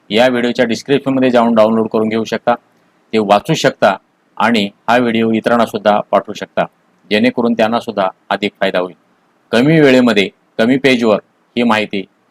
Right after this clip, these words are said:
संग्रह करण्यात आलेली आहे, म्हणून तुम्ही ते पहा. जाता जाता आपल्याला विनंती आहे की कृपया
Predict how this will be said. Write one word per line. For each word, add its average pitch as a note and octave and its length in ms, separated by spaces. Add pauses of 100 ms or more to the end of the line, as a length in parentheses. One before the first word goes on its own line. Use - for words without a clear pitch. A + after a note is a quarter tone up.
संग्रह A2 340 (180)
करण्यात G#2 300
आलेली G2 260
आहे, F2 200 (500)
म्हणून A#2 200
तुम्ही B2+ 240
ते G#2 180 (400)
पहा. F#2+ 220 (580)
जाता A2+ 220
जाता C3 180
आपल्याला B2 260
विनंती A#2 300
आहे G2+ 120
की - 180
कृपया A2+ 400